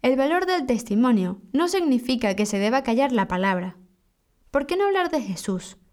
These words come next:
¿Por qué no contarles a los demás que Él nos da fuerzas para vivir? Que es bueno conversar con Él,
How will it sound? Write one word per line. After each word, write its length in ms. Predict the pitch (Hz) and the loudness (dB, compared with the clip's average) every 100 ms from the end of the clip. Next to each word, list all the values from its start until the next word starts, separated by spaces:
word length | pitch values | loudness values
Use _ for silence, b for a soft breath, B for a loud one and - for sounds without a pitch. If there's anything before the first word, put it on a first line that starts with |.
| _ _ _ - | _ _ _ -6
¿Por 160 | 214 | -4
qué 80 | 220 | -2
no 140 | 320 349 | -2 0
contarles 720 | 359 311 - 320 285 262 254 | -2 2 2 2 0 0 0
a 80 | 247 | 0
los 160 | 220 | 0
demás 520 | 226 240 285 269 - - | 2 2 2 0 -6 -8
que 180 | 220 214 | -2 2
Él 120 | 240 | 2
nos 120 | 247 | 2
da 120 | 247 | 0
fuerzas 400 | 233 269 254 240 | 0 0 0 -2
para 200 | - 240 | -2 -2
vivir? 380 | 233 247 254 - - _ - - - - - _ _ _ _ | 0 0 -2 -6 -20 _ -20 -20 -20 -20 -20 _ _ _ _
Que 180 | - 202 | -2 0
es 160 | 208 - | 0 0
bueno 320 | 254 277 254 | 2 2 2
conversar 540 | 208 190 185 220 220 | 2 0 0 -2 -4
con 180 | 226 220 | 0 2
Él, 400 | 233 202 - B | 2 0 -4 B